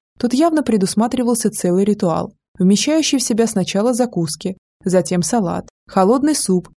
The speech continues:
и уже потом мясо с картофельным гарниром, к которому подавали либо вино, либо воду. Столовых приборов, разумеется, для этих целей было немерено. Как хорошо, что я поела у Ирки, а то мне аж поплохело от такой воистину королевской трапезы.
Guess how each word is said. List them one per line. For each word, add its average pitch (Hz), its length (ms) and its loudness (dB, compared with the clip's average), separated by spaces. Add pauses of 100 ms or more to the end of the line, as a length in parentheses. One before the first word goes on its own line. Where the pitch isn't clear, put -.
(160)
и 208 80 2
уже 214 200 4
потом 254 320 2
мясо 240 280 0
с - 60 -6
картофельным 180 600 -2
гарниром, 175 580 -2 (260)
к - 20 -12
которому 226 380 4
подавали 214 480 2
либо 185 220 2
вино, 180 360 0 (200)
либо 190 280 2
воду. 175 400 -6 (340)
Столовых 294 460 0
приборов, 233 440 0
разумеется, 262 540 -2
для 247 180 2
этих 240 200 -4
целей 254 300 0
было 175 220 0
немерено. 170 640 -2 (460)
Как 247 260 -2
хорошо, 247 320 0
что 220 160 -2
я 175 160 0
поела 180 400 0
у 202 120 -2
Ирки, 190 460 -2 (360)
а 190 100 -2
то 214 120 2
мне 233 160 4
аж 233 100 -2
поплохело 247 520 0
от - 180 -6
такой 180 260 -2
воистину 202 440 0
королевской 170 520 -4
трапезы. 175 540 -4